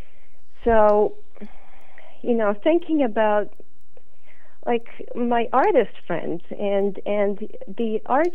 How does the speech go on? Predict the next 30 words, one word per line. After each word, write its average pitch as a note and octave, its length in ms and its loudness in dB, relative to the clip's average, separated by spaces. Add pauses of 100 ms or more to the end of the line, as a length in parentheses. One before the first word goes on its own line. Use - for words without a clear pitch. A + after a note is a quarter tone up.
(120)
show F3 280 2
that E3+ 120 2
were E3+ 100 2
interrupted F3 720 0
by D#3+ 120 0
these D#3+ 320 -2
groups D#3 420 -2
as D#3 140 -2
well, F3 460 -2
right? G#3+ 400 -2 (1000)
If, F#3 200 2 (180)
um, F3 440 2
there F3 100 4
were E3 140 4
film E4 380 4
screenings, C#4 600 0 (240)
for B3 120 -2
example, A#3+ 600 -2
there G3+ 160 -2
was F3+ 160 -2
a F3+ 60 0
Croatian E3+ 640 -2
filmmaker F3 880 0 (180)
who, E3+ 280 -2
um, E3 380 -2 (680)
who F#3+ 180 -4
specializes F3+ 800 0
in F3+ 200 0
B F#3 280 -2
movies E3+ 640 0